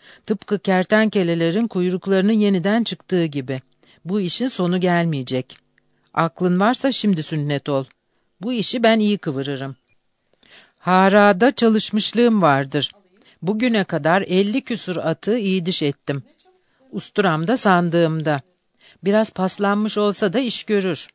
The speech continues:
Ne dersin? Çakşırını indir de seni şuracıkta sünnet edeyim." "Allah korusun." dedi Kaz Dağlı.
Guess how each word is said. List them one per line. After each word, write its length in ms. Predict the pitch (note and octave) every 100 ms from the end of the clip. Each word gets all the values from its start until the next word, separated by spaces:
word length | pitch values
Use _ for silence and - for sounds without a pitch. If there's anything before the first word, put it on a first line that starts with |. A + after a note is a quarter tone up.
| -
Ne 180 | F3 F#3+
dersin? 540 | F3+ D3 - F3 B3 - _ _ _
Çakşırını 560 | G3 F#3 - G3+ F#3 G3+
indir 360 | G3 G3+ C4
de 120 | C#4+ B3+
seni 280 | G#3+ G3+
şuracıkta 540 | G3 A#3+ G3 D#3 - A#3+
sünnet 400 | A#3+ G#3 F#3+ F3
edeyim." 400 | C3+ C3+ B2+ C3+ _ _ _ _ _ _ _ -
"Allah 360 | D#3 F3 A3 B3
korusun." 480 | A#3+ F3 - D#3+
dedi 180 | D#3 D3
Kaz 320 | E3 E3 D3
Dağlı. 400 | D3 C#3 C#3 C3+